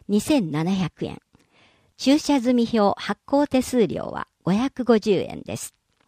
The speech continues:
生後九十一日以降のすべての犬は、必ず地区犬登録が必要です。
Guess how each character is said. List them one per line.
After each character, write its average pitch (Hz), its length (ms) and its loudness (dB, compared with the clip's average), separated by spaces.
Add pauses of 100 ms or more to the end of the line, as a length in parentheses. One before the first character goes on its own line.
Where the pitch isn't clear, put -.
(1080)
生 294 300 6
後 262 240 4 (100)
九 320 240 4
十 190 180 2
一 240 300 0
日 214 280 0
以 196 60 0
降 110 220 -6
の 85 120 -10
す 294 200 -4
べ 294 100 2
て 190 160 -2
の 160 80 -4
犬 135 220 -2
は、 - 160 -10 (360)
必 294 360 2
ず 247 280 2
地 - 160 -4
区 - 140 -6
犬 320 220 2
登 294 260 2
録 180 220 -2
が 107 80 -8
必 - 300 -8
要 117 140 -2
で - 140 -10
す。 - 220 -10